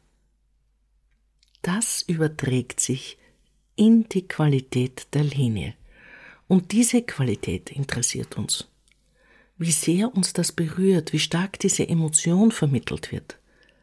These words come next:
ohne dass wir die Geschichte direkt erzählen müssen. Wir verstehen die Tiefe der Seele. Das ist die Kunst der Zeichnung. Dass wir über die Vibration der Linien,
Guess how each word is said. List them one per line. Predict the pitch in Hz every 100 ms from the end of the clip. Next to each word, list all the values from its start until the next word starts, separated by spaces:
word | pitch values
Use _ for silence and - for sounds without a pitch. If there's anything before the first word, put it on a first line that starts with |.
| _ - _ _ -
ohne | 180 196 226 208
dass | 160 151
wir | 156
die | 147
Geschichte | 139 131 185 180 -
direkt | 180 170 156 156 -
erzählen | - 156 - 117 113 107
müssen. | 104 - 139 - _ _ _ _ _ _ _ _ _ _ _ _ _ _ _
Wir | 147
verstehen | 139 135 - 135 170
die | 180 139
Tiefe | - 127 120
der | 117 123
Seele. | - 120 120 127 - _ _ _ _ _ _ _ _ -
Das | 135 151 - - -
ist | - 147 -
die | -
Kunst | - - 120 - - -
der | 131 -
Zeichnung. | 110 107 - 113 117 - _ _ _ _ _ _ _ _ - - -
Dass | - 151 -
wir | 175
über | 175 160 160
die | 160 147
Vibration | 151 151 147 - 147 147 170 208
der | 190
Linien, | 156 143 147 160 180 233